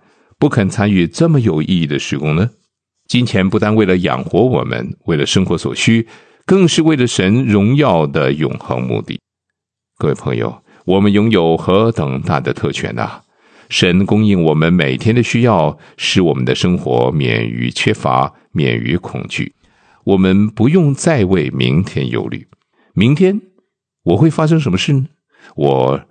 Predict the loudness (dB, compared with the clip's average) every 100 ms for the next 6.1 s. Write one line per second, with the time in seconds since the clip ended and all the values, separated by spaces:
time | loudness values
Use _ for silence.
0 | _ -4 0 0 0 0 -2 -2 -2 0
1 | -2 0 0 0 -4 _ _ _ _ -6
2 | -2 0 -2 -4 -6 -6 -6 -6 -4 -4
3 | -6 -8 -12 -18 _ _ _ _ _ -6
4 | 0 4 4 4 2 2 0 0 0 2
5 | 0 0 -2 -4 -6 -4 -2 -2 -2 -6